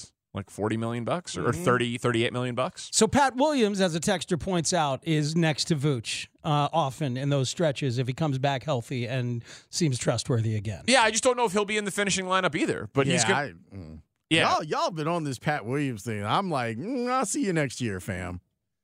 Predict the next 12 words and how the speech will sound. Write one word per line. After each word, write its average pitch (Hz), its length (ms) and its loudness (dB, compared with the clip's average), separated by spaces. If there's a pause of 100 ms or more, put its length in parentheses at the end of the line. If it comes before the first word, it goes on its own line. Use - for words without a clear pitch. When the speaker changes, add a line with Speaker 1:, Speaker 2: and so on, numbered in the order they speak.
(260)
Speaker 2:
All 220 80 4
right, 220 100 2
so 226 120 2
finishing 349 460 2
lineup 226 640 2
is 175 260 0
Caruso, 233 760 2
Ball, 190 760 0
Zach, 165 480 0
DeMar, 165 640 2 (100)
Speaker 1:
Vooch. 135 380 -2
Speaker 2:
Vooch, 143 480 -2